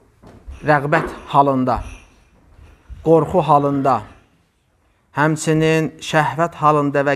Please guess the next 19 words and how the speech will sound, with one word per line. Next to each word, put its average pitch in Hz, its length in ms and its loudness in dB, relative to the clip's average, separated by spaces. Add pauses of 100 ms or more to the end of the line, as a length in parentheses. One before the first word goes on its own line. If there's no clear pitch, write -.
qəzəbində 151 720 0 (200)
öz 156 220 -4
nəfsinə 151 520 -2
sahib 151 460 0
olarsa, 151 520 0 (1120)
bax, 139 240 -4
beləsini 151 560 -2 (260)
Allah 131 300 -2
şeytandan 131 560 -4
qoruyar 127 340 0
və 120 140 -4
cəhənnəm 123 400 -4
odundan, 120 400 -6 (340)
şeytandan 143 540 -2
qoruyar, 156 260 2
həmçinin 160 460 -4 (580)
cəhənnəm 131 380 -2
odundan 107 320 -8
qoruyar. 90 280 -14